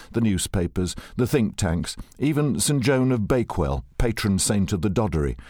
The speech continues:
are all campaigning to have these universal benefits stopped.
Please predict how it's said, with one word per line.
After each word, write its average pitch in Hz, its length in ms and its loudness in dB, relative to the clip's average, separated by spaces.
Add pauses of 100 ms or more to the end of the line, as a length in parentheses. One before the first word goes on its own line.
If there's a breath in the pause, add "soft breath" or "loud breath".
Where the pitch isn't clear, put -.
(140 loud breath)
are 113 120 2
all 127 160 2
campaigning 98 600 2
to 85 140 0
have 92 180 0
these 85 240 0
universal 90 580 2
benefits 80 520 0
stopped. - 580 -4